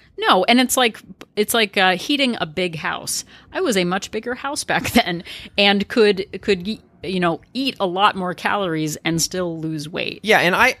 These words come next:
Speaker 2: I can't quote the science off the top of my head right now, but I am a firm believer after all these years of doing this that trying to eat as many calories as I can while still losing weight is really the way to go.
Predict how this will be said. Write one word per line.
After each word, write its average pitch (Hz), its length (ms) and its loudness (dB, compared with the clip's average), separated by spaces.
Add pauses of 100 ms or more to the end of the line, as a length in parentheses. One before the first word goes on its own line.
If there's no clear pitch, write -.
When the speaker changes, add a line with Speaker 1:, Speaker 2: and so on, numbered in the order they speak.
Speaker 2:
I 180 80 2
can't 208 400 -2
quote 160 300 2
the 120 80 -2
science 113 440 0
off 98 120 2
the 104 60 -8
top 98 320 2
of 90 80 -12
my 90 180 2
head 95 420 2
right 87 220 0
now, 85 240 0
but 87 180 0
I 127 180 0
am 113 260 0
a 107 80 2
firm 117 260 -2
believer 95 400 0
after 82 300 0
all 90 100 0
these 92 180 -2
years 90 220 -2
of 73 100 -12
doing 87 300 -2
this 80 320 -4
that 85 460 0 (400)
trying 160 340 0
to - 180 -6
eat 127 260 0
as 101 200 -2
many 104 320 0
calories 104 560 0
as 87 160 0
I 82 120 2
can 92 580 0
while 85 220 4
still 101 760 0
losing 87 480 -2
weight 98 340 0
is 104 180 -4
really 113 520 0
the 92 120 -2
way 92 200 4
to 85 80 -2
go. 80 360 0